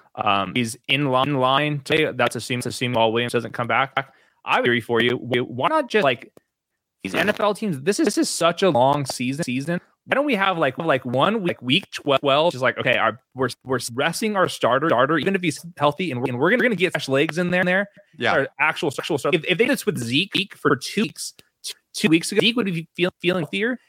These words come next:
Speaker 1: and we get, like, get, like, a legit explosive player, player. I don't care if it's who, who, who is there, like, uh, R-, R B three that they mixed in, in Clement. It's Corey Clem-, Clement week.
Speaker 2: Yeah.
Speaker 1: Live with it, it, and then, like, Zeke Elliott, Elliott. Like, this is pretty crazy.
Speaker 2: Yeah.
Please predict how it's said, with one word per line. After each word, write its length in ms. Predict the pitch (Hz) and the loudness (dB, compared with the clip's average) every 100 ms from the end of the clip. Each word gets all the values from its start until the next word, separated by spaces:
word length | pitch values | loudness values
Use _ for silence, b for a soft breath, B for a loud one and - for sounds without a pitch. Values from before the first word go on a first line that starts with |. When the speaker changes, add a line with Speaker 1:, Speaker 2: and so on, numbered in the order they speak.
| b 147 | b -2
Speaker 1:
and 100 | 156 | 0
we 120 | 208 | 2
get, 100 | 226 | 2
like, 100 | 175 | 2
get, 120 | 226 | 2
like, 100 | 175 | 2
a 60 | 143 | 4
legit 380 | 131 110 113 | 2 0 -2
explosive 460 | 127 - 135 151 147 | -2 0 0 0 -2
player, 220 | - 135 | 0 0
player. 280 | 139 - 135 | 0 0 0
I 80 | - | 0
don't 40 | |
care 180 | - 185 | -2 0
if 80 | 165 | 0
it's 100 | - _ _ _ | -4 _ _ _
who, 200 | - 160 - | 0 0 2
who, 180 | 156 165 | 2 2
who 160 | 143 170 | 2 0
is 80 | 165 | 2
there, 140 | 127 | 2
like, 180 | 110 - - _ | 0 -8 -20 _
uh, 80 | 107 - | -10 0
R-, 180 | 120 127 | 2 4
R 140 | 120 123 | 2 2
B 100 | 120 | -2
three 140 | 131 | -2
that 180 | 131 120 | 0 0
they 80 | 127 _ | -2 _
mixed 300 | 127 127 - | -6 -6 -4
in, 120 | 131 - - | -6 -4 -4
in 120 | 135 | -4
Clement. 500 | 123 170 139 127 - - | -2 0 0 -2 -6 -6
It's 120 | 131 | -6
Corey 280 | - 208 233 | -2 -4 -2
Clem-, 220 | 208 175 | -2 -2
Clement 420 | - 180 190 175 | -2 0 0 -2
week. 180 | 196 208 | -4 -2
Speaker 2:
Yeah. 180 | 120 120 | 0 0
Speaker 1:
Live 200 | 139 190 | 2 0
with 180 | 226 - | 0 2
it, 220 | 226 214 | 0 2
it, 220 | 220 220 _ _ | 0 0 _ _
and 140 | 147 165 | 0 2
then, 60 | |
like, 180 | 156 131 | 2 0
Zeke 300 | 120 156 165 | 0 0 0
Elliott, 340 | 139 143 127 | -2 0 -2
Elliott. 180 | 123 143 | -2 0
Like, 180 | - - | 0 -4
this 140 | 160 | -4
is 140 | 156 - | -4 -6
pretty 240 | - - | -8 -8
crazy. 300 | - 60 - _ - _ | -8 -12 -14 _ -20 _
Speaker 2:
Yeah. 160 | 104 98 | -4 -4